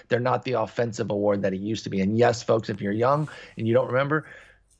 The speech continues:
Gold Glove, the defensive award, used to be an offensive award. I don't have time to explain it. It was the dumbest thing in the universe.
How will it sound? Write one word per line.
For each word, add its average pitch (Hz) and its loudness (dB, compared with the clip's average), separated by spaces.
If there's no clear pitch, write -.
Gold 165 4
Glove, 143 0
the 120 -6
defensive 127 -2
award, 113 -4
used 123 -2
to 131 -2
be 120 0
an 117 -2
offensive 107 -4
award. 98 -2
I 98 0
don't 107 -2
have 113 -2
time 113 -2
to 113 2
explain 104 0
it. 107 -2
It 117 -2
was 101 -2
the 101 -4
dumbest 104 0
thing 101 0
in 113 2
the 101 4
universe. 92 2